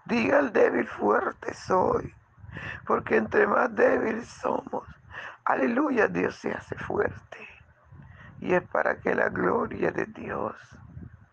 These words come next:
se note en nuestras vidas. Por eso su palabra dice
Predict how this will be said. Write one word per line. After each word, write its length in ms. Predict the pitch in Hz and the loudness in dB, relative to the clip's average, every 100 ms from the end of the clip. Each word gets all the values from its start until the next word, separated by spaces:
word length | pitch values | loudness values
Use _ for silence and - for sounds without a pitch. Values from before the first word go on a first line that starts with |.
| - - - - - - - | -20 -20 -18 -18 -18 -20 -12
se 140 | - - | -6 -2
note 460 | 165 170 - - | 0 0 -2 -4
en 100 | 131 | -4
nuestras 500 | - - - - - | -6 -12 -12 -12 -12
vidas. 440 | 190 190 190 - - - - _ _ _ _ _ - - - - | -14 -14 -16 -18 -20 -20 -20 _ _ _ _ _ -20 -18 -16 -8
Por 160 | - 226 | -2 0
eso 240 | 208 226 | 0 -2
su 200 | 196 226 | -4 -2
palabra 420 | 214 214 - 208 214 | 0 2 2 2 0
dice 400 | 110 - 110 | -2 -6 -8